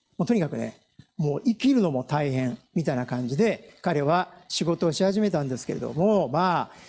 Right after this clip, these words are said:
あ、あのね、全部、まあ、親方に取られてしまうみたいな感じで、まあ、そのあたりから、えー、いわゆるね、窃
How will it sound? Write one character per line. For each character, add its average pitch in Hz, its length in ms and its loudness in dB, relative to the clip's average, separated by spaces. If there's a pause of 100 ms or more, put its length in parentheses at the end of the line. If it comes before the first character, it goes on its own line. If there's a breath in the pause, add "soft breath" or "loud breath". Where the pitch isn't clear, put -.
(160 loud breath)
あ、 143 60 -4
あ 139 40 -2
の 127 600 -2
ね、 160 260 2
全 139 240 -2
部、 127 100 -2
ま 123 120 0
あ、 - 20 -4
親 139 200 0
方 - 220 -2
に 127 120 -4
取 139 140 -2
ら 135 60 0
れ 135 80 -2
て 135 100 -2
し - 120 -4
ま 165 100 2
う 165 40 -2
み 139 80 -4
た 131 60 -4
い 120 40 -6
な 120 80 -8
感 131 240 -4
じ 139 100 -4
で、 175 140 2
ま 165 100 0
あ、 143 40 -4
そ 196 120 0
の 214 140 4
あ 220 80 0
た 196 100 0
り 135 100 -2
か 117 120 -6
ら、 151 320 0 (520 loud breath)
え 143 120 -2
ー、 - 20 -4
い 131 80 -2
わ 147 80 2
ゆ 147 60 -2
る - 60 -4
ね、 123 100 -4
窃 - 280 -2